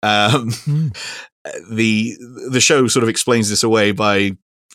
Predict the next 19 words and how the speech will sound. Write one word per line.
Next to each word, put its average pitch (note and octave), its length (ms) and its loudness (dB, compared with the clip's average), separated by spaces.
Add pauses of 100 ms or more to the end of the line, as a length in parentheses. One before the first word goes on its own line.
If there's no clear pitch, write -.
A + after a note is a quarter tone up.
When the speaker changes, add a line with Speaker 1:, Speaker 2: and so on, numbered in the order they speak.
(300)
Speaker 1:
basically C3+ 280 2
just A#2 160 2
saying G#2+ 320 2
this A2+ 220 0
is, F#2+ 220 -2
it's A2+ 200 -2
the G#2 100 -4
South G2+ 440 0
in G2 180 -2
the G2 60 -4
fifties F2+ 480 -6
'cause F2+ 200 -4
it, F#2+ 200 -4
it's, - 180 -6
it's G2 300 -4
all A2+ 80 2
set G#2+ 200 0
in F#2+ 80 -4
Kentucky. - 600 -6